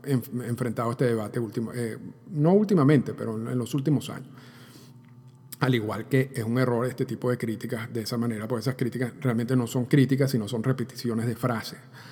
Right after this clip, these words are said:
Ahora, si tú estás en contra de la sabermetría, tú dices estar en contra de la sabermetría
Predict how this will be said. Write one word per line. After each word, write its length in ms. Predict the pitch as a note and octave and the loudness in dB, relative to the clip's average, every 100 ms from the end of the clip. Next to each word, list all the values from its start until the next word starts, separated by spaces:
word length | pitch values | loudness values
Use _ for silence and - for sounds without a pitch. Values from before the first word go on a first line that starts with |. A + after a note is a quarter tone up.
| - - - | -20 -20 -2
Ahora, 400 | C#3 C#3+ C3+ - - - - - - - - - - - - - - | 4 4 4 -6 -16 -20 -20 -20 -20 -20 -20 -20 -20 -20 -20 -16 -2
si 220 | - D3+ | 4 4
tú 140 | A3 | 4
estás 260 | A3 B3 A3 | 2 4 6
en 100 | G#3+ | 6
contra 480 | G#3+ F#3 E3 B2+ A2+ | 6 4 4 0 -2
de 100 | B2 | 0
la 120 | B2+ | 0
sabermetría, 720 | C3 A#2 A2+ B2+ - B2+ A2+ | 0 0 2 2 4 2 4
tú 120 | D#3 | 8
dices 320 | F3+ F#3+ F3+ | 10 8 6
estar 260 | D3+ C3+ D3 | 2 4 4
en 80 | C3 | 4
contra 380 | C3 C#3 C3+ G#2 | 4 2 2 -6
de 60 | |
la 120 | G#2 G2+ | -8 -6
sabermetría 720 | B2 A#2+ A#2+ C#3 A2+ F#2 | -4 0 0 0 -2 -8